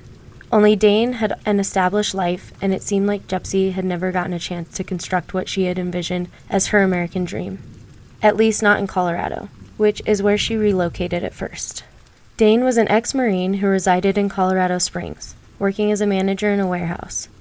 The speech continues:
and sharing custody of a young son with his ex-wife. And if you look through some of the text exchanges between Dane's ex and himself, it may seem he was a little reluctant of ending their marriage. Then we can take into account his actions.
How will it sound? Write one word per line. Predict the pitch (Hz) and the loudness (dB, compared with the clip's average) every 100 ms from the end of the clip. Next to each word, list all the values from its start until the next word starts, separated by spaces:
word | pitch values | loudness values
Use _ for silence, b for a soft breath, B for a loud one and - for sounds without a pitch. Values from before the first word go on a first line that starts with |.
| - | -6
and | 190 | -4
sharing | - 190 196 | 0 0 0
custody | 202 190 - 202 220 | -2 -4 -2 0 0
of | 196 | 0
a | |
young | 185 180 214 | -2 -4 -4
son | 220 180 180 180 | -4 -4 -4 -4
with | 180 175 | -6 -6
his | 180 | -6
ex-wife. | - - - - - - B B B B | -6 -4 -6 -6 -8 -18 B B B B
And | - | -2
if | 214 220 | 0 2
you | 214 | 2
look | 220 | 0
through | - 226 226 | 0 0 0
some | - 202 | 0 -2
of | 202 | -2
the | 202 | -4
text | - 196 - - | -4 -6 -6 -6
exchanges | 214 - 214 214 226 | -6 -4 -2 0 -2
between | 214 190 202 196 | -4 -6 -2 -2
Dane's | 185 185 190 185 | 0 -2 -2 -2
ex | 185 196 - - | -4 -6 -10 -4
and | 196 | -2
himself, | 196 - 185 208 - - - | -2 2 0 0 -6 -12 -2
it | 220 | 2
may | 226 240 | 2 2
seem | - 214 214 | 2 2 4
he | 208 196 | 4 2
was | 196 | 0
a | |
little | 180 190 190 | 0 2 2
reluctant | 190 180 175 - 185 - | 0 -2 -4 -6 -8 -6
of | 185 175 | -8 -4
ending | 185 175 175 | -4 -4 -4
their | - | -4
marriage. | 180 - - - - - - - - - - - | -6 -8 -12 -14 -16 -16 -20 -20 -20 -20 -20 -2
Then | 202 208 240 240 | 4 4 4 2
we | 233 | 2
can | 226 | 2
take | - 202 208 | 2 0 0
into | 202 208 | 0 0
account | 202 185 185 185 | 0 -2 -2 -2
his | 190 | -4
actions. | 190 180 - 196 196 - | -4 -4 -6 -6 -4 -6